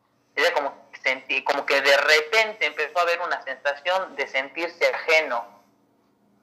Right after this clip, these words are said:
por ejemplo, ajeno al amor de mi madre, ajeno al amor que mi padre le dio,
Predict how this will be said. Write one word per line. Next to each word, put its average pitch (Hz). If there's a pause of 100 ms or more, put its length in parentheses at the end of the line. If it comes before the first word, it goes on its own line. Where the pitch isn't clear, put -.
(600)
por -
ejemplo, 160
ajeno 180
al 147
amor 143
de 143
mi 135
madre, 143 (140)
ajeno 147
al 131
amor 131
que 139
mi 127
padre 131
le 123
dio, 135